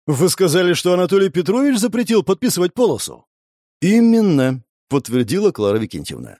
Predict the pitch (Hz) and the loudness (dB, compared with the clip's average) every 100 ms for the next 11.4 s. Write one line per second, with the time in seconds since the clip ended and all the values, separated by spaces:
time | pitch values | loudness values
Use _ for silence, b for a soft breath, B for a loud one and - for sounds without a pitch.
0 | - 135 170 226 233 240 180 127 101 113 | -4 -2 0 0 0 2 0 0 -2 0
1 | 143 180 165 85 - 156 214 214 110 113 | 2 0 -2 -4 -2 0 0 0 -2 -2
2 | 139 160 107 - _ _ _ _ - 117 | 0 -2 -2 -8 _ _ _ _ -4 -2
3 | 165 220 - 131 127 147 160 135 117 - | 0 -2 0 -2 0 0 2 2 0 -2
4 | 151 156 135 131 117 - 220 - 131 - | 0 0 0 -2 -4 -2 -4 -2 -4 0
5 | 131 - 104 101 95 98 98 - - - | -2 -2 -4 -2 -2 -6 -8 -12 -18 -20
6 | - _ _ _ _ _ - 104 170 233 | -20 _ _ _ _ _ -6 0 2 2
7 | - 170 196 - 160 180 202 - 123 139 | 2 0 0 0 0 0 -2 -4 -2 0
8 | 151 135 - 170 151 139 131 110 156 175 | 0 0 0 -2 0 0 0 -2 -2 -2
9 | - 131 135 131 131 190 151 - 117 107 | -2 -2 0 0 0 -2 -2 -2 -2 0
10 | 135 - 151 - 104 92 85 76 - - | -2 -4 -8 -6 -6 -6 -6 -8 -8 -12
11 | 64 62 - | -14 -18 -20